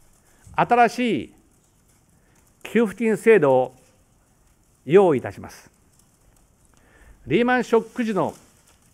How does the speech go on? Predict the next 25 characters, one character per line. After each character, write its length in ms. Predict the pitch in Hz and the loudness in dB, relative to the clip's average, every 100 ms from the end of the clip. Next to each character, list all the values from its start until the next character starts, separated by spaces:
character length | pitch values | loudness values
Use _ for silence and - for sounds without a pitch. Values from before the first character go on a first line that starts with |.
| _ _ _ _ _ | _ _ _ _ _
経 200 | - 196 | 0 2
済 160 | 196 196 | 2 0
対 160 | 196 | -2
策 260 | - 160 143 | -4 -6 -4
を 60 | |
上 240 | 127 185 247 | 0 0 2
回 220 | 247 156 | 2 2
る、 80 | 95 - _ _ _ _ _ _ - - _ | -2 -20 _ _ _ _ _ _ -20 -20 _
か 160 | - 247 | 0 0
つ 60 | - | 2
て 100 | 185 | 0
な 120 | 233 | 2
い 80 | 151 | 0
規 160 | - | -2
模 140 | 175 160 | -2 0
の 260 | 156 - _ - _ _ | -2 -6 _ -20 _ _
対 160 | - 156 | -2 -2
策 240 | 151 147 | -2 -4
を 260 | 170 180 _ _ _ _ _ _ _ | -4 -4 _ _ _ _ _ _ _
取 180 | 175 202 | 0 2
り 20 | |
ま 120 | 226 | 2
と 120 | 220 | 2
め 80 | 185 | -2
て 320 | 131 107 - | -2 -6 -10